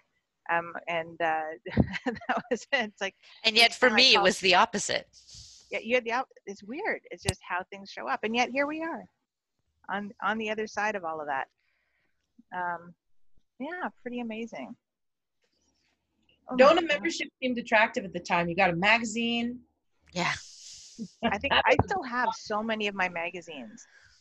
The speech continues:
Speaker 1: I still have a bunch of Dona magazines. I have I can magazines. I have Birthing Circle magazines. I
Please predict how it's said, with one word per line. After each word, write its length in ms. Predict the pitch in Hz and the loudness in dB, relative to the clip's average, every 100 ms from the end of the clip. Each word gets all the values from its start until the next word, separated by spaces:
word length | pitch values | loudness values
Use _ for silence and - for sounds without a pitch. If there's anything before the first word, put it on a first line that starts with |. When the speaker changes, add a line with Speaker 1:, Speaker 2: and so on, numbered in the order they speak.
| - | -16
Speaker 1:
I 40 | |
still 220 | 175 208 202 | -8 -4 0
have 220 | 180 165 - _ 180 | 0 -2 -6 _ -4
a 60 | |
bunch 200 | 190 190 | -2 -2
of 60 | 196 | -4
Dona 260 | - 196 233 | -4 -2 -2
magazines. 800 | 226 220 220 208 214 214 214 208 - | -2 -2 -6 -10 -10 -8 -8 -8 0
I 200 | 165 165 | 0 0
have 220 | - 156 160 - | -2 -2 -4 -6
I 200 | 170 208 - | -6 -6 -8
can 260 | 214 208 208 | -8 -8 -8
magazines. 800 | 196 202 202 202 196 196 196 - - | -10 -8 -12 -12 -12 -12 -14 -14 -14
I 60 | 156 165 | -12 -14
have 100 | 151 | -8
Birthing 340 | 190 226 - 220 | -6 -6 -6 -10
Circle 300 | - 214 208 | -10 -8 -10
magazines. 640 | 202 196 202 190 190 190 190 | -10 -10 -12 -14 -10 -10 -8
I 80 | - | -8